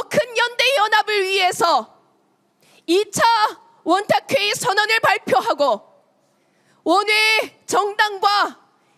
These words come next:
시민사회까지 아우르는 더 넓은 원탁회의의 확대를 위해 힘 모을 것을 국민 앞에 약속드렸습니다. 더 큰 힘을 모읍시다.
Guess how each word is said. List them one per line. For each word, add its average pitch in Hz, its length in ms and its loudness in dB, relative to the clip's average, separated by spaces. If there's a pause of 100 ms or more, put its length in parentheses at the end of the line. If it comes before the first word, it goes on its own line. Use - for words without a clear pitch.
시민사회까지 453 1160 -2
아우르는 427 680 0 (800)
더 311 100 2
넓은 466 920 0 (380)
원탁회의의 415 1300 0 (460)
확대를 453 800 -2 (540)
위해 359 600 0 (200)
힘 - 200 -2
모을 440 360 0
것을 370 500 -2 (180)
국민 359 280 -2
앞에 339 280 0
약속드렸습니다. 285 1000 -4 (960)
더 427 280 0
큰 466 180 0
힘을 440 280 0
모읍시다. 392 680 0